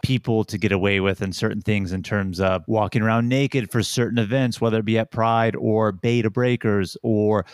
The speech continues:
the non-enforcement policy of smoking within Golden Gate Park and other things. So San Francisco is a very, very unique city for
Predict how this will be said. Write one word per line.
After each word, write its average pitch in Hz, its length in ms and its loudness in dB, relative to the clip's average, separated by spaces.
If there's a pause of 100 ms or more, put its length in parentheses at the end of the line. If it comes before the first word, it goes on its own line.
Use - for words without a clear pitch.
(140)
the 110 100 0
non-enforcement 113 1000 0 (100)
policy 110 720 0 (240)
of 104 540 0
smoking 113 580 -2
within 104 260 0
Golden 104 380 0
Gate 104 240 -4
Park 101 420 0
and 98 180 -4
other 104 260 2
things. 92 340 -4
So 98 420 0
San 170 280 0
Francisco 147 680 0
is 107 200 2
a 101 60 2
very, 110 600 0
very 104 400 2
unique 101 540 0
city 131 440 0
for 110 520 2